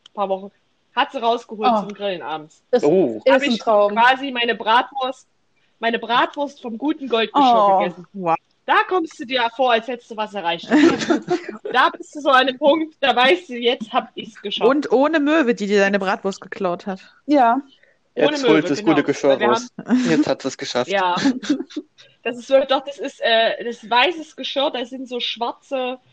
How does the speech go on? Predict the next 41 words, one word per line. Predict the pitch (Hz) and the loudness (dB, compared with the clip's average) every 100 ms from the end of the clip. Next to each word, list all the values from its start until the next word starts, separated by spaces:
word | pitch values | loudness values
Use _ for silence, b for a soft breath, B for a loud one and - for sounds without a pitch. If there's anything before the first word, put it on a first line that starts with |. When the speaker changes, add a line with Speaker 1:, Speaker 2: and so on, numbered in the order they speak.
| _ _ | _ _
Speaker 1:
was | 233 269 | -2 0
auch | 285 262 | 0 0
immer | 294 277 | 2 0
drauf | 262 240 247 | 0 -2 -2
und | - 214 | -2 -6
die | 220 | -6
schwarzen, | - 254 - 233 | -2 -4 -4 -6
was | 226 | -6
auch | 233 214 | -4 -6
immer, | 233 220 | -6 -8
sind | 208 202 | -12 -14
mit | 214 - | -12 -4
Goldrand. | 180 175 175 160 | -2 -2 -8 -4
Speaker 2:
Mhm. | 240 190 175 170 _ | -4 -4 -12 -20 _
Speaker 1:
Und | 208 202 | -6 -4
da, | |
da | 208 - 180 | -4 -8 -12
gibt, | 208 - - | -12 -12 -6
aber | 190 | -6
das | 170 | -6
ist | 180 - | -16 -4
ein | |
ganzes | 196 190 185 175 | -2 -2 -6 -20
Set, | - 196 196 _ | -6 -6 -8 _
ne? | 151 165 - | -14 -12 -10
Also | 180 160 | -10 -12
Teller, | - 196 185 | -6 -2 -2
Schüsseln, | 185 202 190 190 190 185 | -4 -6 -2 -2 -2 -6
Speaker 4:
Ja. | _ _ _ _ _ | _ _ _ _ _
Speaker 1:
alles. | - 175 156 - _ _ _ | -2 -2 -2 -10 _ _ _
Das | - | -16
volle | - 214 196 | -6 -4 -4
Programm. | - 175 175 165 - B B B B B B B B B B _ | -10 -12 -10 -10 -18 B B B B B B B B B B _
Nee, | 220 247 | 2 2
das, | 247 233 - | 0 -4 -6
äh, | - 220 208 | -4 -2 0
ja, | 196 196 190 190 _ | 2 4 2 -2 _
das, | 196 - - _ _ | -16 -16 -20 _ _
äh, | - 196 185 180 180 190 _ _ | -14 -10 -8 -8 -12 -18 _ _
so | - | -20
typisch | 202 233 226 214 - - - | -16 -14 -14 -12 -8 -8 -10